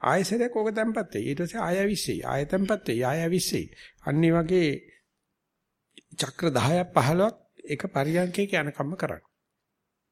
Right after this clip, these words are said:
මේ හිත පිට යෑමක්වත් අසතියක්වත් නෙවෙයි. මේ ස්වභාව ධර්මයේ තියෙන චක්‍ර වර්ගයක් පාඩම් කරන්න හදන්නේ. ඒ නිසා ගොරෝසු වුණාට පස්සේ නවකු-, නවමු හිතක්. ආධුනික මනසක් හිතේ තියාගෙන දැන්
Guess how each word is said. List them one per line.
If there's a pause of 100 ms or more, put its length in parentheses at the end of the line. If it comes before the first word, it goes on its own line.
(340)
මේ
හිත
පිට
යෑමක්වත්
අසතියක්වත්
නෙවෙයි. (680)
මේ (120)
ස්වභාව
ධර්මයේ
තියෙන
චක්‍ර
වර්ගයක්
පාඩම්
කරන්න
හදන්නේ.
ඒ
නිසා
ගොරෝසු
වුණාට
පස්සේ (760)
නවකු-,
නවමු
හිතක්. (1200)
ආධුනික
මනසක්
හිතේ
තියාගෙන
දැන්